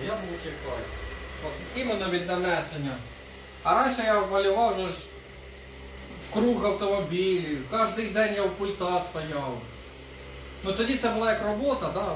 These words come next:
условно, а зараз я получаю кайф від цього. Якби тільки хтось готовий, віддавав, побачив. <laughs> Напишіть, чи у вас таке є взагалі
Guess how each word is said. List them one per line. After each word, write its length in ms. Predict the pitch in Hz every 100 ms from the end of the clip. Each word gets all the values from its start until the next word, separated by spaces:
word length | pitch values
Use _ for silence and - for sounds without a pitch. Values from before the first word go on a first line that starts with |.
| 143
условно, 340 | - 151 131 160
а 80 | 208
зараз 180 | 214
я 60 | 185
получаю 400 | 170 165 175 160 -
кайф 120 | 143 127 -
від 160 | - 131
цього. 100 | 123
Якби 160 | 135 214
тільки 180 | 226 214
хтось 220 | 196 190
готовий, 420 | 202 208 240 170
віддавав, 300 | 151 160 165
побачив. 1000 | - 151 127 - - - - 226 254 262 254 - 233 240
<laughs> 0 | 233 226 - - - - - - - 185
Напишіть, 440 | 180 202 196 208 - - -
чи 100 | 190
у 60 |
вас 180 | 208 185
таке 320 | 170 170 160 143 - 139 147
є 120 | 220
взагалі 520 | 233 190 175 - 156